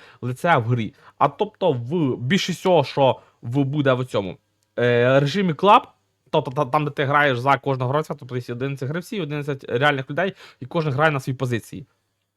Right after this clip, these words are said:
Я в це не граю, мені це не цікаво, але більшість в цьому заходить. І коли буде там твоя лице, це буде максимально прикольно. І я надіюсь, вони це зроблять в кар'єрки за гравця. І це буде максимально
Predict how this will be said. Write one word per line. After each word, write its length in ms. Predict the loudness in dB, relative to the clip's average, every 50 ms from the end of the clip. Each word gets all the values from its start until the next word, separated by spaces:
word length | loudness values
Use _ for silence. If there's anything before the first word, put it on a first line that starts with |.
| _ _ _ _ _ _ _ _ -16 -2
Я 120 | 0 2 2
в 40 | 2
це 100 | 0 -2
не 100 | -2 0
граю, 180 | 0 0 0
мені 140 | -2 -4 -6
це 300 | -8 -10 -10 -8 -6 -8
не 80 | -8 -8
цікаво, 340 | -6 -2 0 2 4 4
але 160 | 4 4 4 2
більшість 280 | 0 -2 -6 -10 -8
в 20 | -6
цьому 180 | -4 -4 -4
заходить. 320 | -4 -4 -4 -6 -8 -8 -10
І 200 | -6 -4 -4 -2
коли 200 | 0 0 0 0
буде 240 | 0 2 2 2 2
там 140 | 2 -2 -4
твоя 200 | -4 -2 -2 0
лице, 220 | -2 -2 -4 -6
це 140 | -6 -6 -8
буде 180 | -6 -6 -6 -6
максимально 560 | -6 -8 -10 -10 -6 -4 -4 -2 -4 -4 -8 _ _ _ _ _ _
прикольно. 380 | -8 -8 -4 -2 -4 -4 -2 -2
І 60 | -2
я 120 | -2 0 -2
надіюсь, 300 | -2 -4 -6 -6 -6 -8
вони 120 | -10 -8
це 100 | -6 -4
зроблять 360 | -4 -2 -2 0 -2 -2 -4
в 80 | -8 -6
кар'єрки 600 | -2 -2 0 0 -2 -2 -4 -6 -8 -8 -8 -10 _ -8
за 380 | 0 4 6 6 6 6 4 0 -4
гравця. 600 | -2 0 0 0 0 -2 -2 -2 0 0 -2 -4 _ _ _ _ _
І 60 | -14
це 140 | -4 -2 0
буде 200 | 0 0 0 0
максимально 640 | -2 -2 -6 -6 -6 -2 -2 0 0 -2 -4 -6